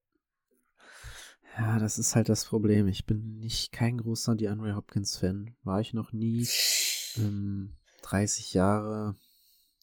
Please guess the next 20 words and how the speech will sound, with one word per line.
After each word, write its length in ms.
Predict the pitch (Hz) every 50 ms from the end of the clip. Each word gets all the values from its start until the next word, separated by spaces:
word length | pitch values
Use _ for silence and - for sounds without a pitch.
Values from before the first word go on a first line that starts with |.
| _ _ _ _ _
Darf 200 | - 95 101 -
jetzt 180 | - 101 - -
keine, 420 | - - 101 101 104 107 98 92 - - _ - - - -
keine 260 | - - 107 104 104
Pillen 300 | 101 - - 120 117 110
mehr 140 | 110 110 110 107
nehmen, 240 | 107 110 113 110
weil 100 | 104 104
er 80 | 104 104
entdeckt 340 | 104 101 107 104 - - -
wurde. 220 | 110 110 110 113 101
<laughs> 60 | - - - - - - - - - - - - - - 151 160 160 170 180 190 151 - -
Ähm, 680 | - 113 110 110 107 107 104 104 104 104 104 104 104 - - - _ _ _ _ _ _ _ _ _ _ _ _ _ _ _ _ _ _ _ _ _ _ _ _ _ _ _ _ _ _ _ _ _ _ -
ich 200 | - 113 107 -
schwanke 580 | - - - 90 107 151 180 - - 254 240 226 233
tatsächlich 800 | - 135 120 - - - 120 143 143 - - 156 156 151 -
zwischen 360 | - - - 120 120 - 120 110
Daniel 320 | 107 107 113 113 113 110
Mooney 400 | 107 107 107 110 113 113 110 -
und 380 | - 101 104 107 107 - -